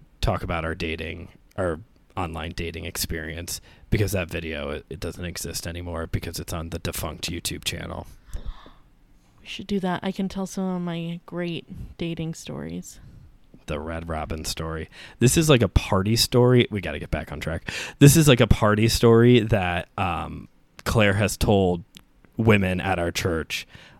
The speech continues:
Speaker 1: a hundred times over, and they, they ask for it. They've asked for it every single
Speaker 2: It's
Speaker 1: time.
Speaker 2: well known. Like, even, like, people who haven't heard it, like, get told about it, and then they come to me and they're like,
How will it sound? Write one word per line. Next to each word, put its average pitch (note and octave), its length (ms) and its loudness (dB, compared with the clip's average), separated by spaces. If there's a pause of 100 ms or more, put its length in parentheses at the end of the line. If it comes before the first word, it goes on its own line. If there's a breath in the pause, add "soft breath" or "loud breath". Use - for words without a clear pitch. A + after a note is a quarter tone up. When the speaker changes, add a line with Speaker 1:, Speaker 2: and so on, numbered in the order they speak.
Speaker 1:
a G2 60 2
hundred E2 420 -4
times D#2+ 360 -6
over, D#2+ 500 -8
and F#2+ 200 -6
they, F#2 220 -4
they C3 220 8
ask - 360 0
for A1+ 220 -8
it. - 200 -16
They've B2 180 4
asked C3 340 2
for D2 240 -4
it C#2+ 120 -8
every A2+ 380 2
single A2+ 360 4
Speaker 2:
It's G2+ 100 -4
Speaker 1:
time. G#2+ 120 -6
Speaker 2:
well A3 220 6
known. F#3 560 2
Like, G#3+ 320 4
even, A#3+ 320 2
like, A3+ 200 2
people C4 280 0
who C4+ 140 6
haven't F#3 560 2
heard G3 260 0
it, A#3+ 260 4 (540 loud breath)
like, F#3+ 180 2 (520)
get - 240 4
told G#3 320 4
about A#3+ 300 6
it, C4+ 200 4
and G3+ 160 4
then G3 120 2
they F#3+ 100 2
come G3+ 260 2
to - 100 -6
me G3 60 2
and G3 100 2
they're F#3+ 120 4
like, F3+ 300 2